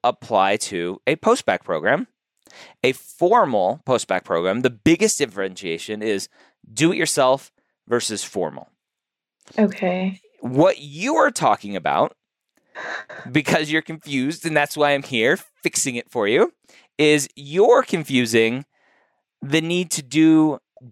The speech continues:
Speaker 1: do-it-yourself work to prepare you for formal work. And that
Speaker 2: Okay.
Speaker 1: is, you don't need both.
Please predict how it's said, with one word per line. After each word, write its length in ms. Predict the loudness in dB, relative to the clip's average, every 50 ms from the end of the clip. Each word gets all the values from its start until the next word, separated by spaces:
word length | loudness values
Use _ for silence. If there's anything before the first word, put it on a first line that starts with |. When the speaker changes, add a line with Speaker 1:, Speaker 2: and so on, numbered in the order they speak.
| -4
Speaker 1:
do-it-yourself 680 | 0 0 0 0 0 -2 -4 -2 0 0 0 0 -2 -2
work 440 | 0 2 2 2 0 _ -10 -20 _ _ _ _ -6
to 160 | 0 0 0
prepare 520 | 2 2 -2 -2 0 2 2 4 4 4 4
you 220 | 2 2 -2 -2 -2
for 520 | 0 2 4 4 6 6 4 2 0 -2 _ _ _ _
formal 540 | _ 0 4 4 4 4 4 2 0 0 0
work. 360 | -2 -4 -6 _ _ -20 -20 _ _ _ _ _ _ _ _ _ 0
And 180 | 0 0 2 2
that 220 | 2 2 2 2
Speaker 2:
Okay. 80 | 2 2
Speaker 1:
is, 220 | 2 0 -4 -10 -10
you 100 | -12 -2
don't 200 | 0 0 0 0
need 200 | -2 -6 -6 0
both. 440 | 2 2 2 2 0 -6 -20 -20 _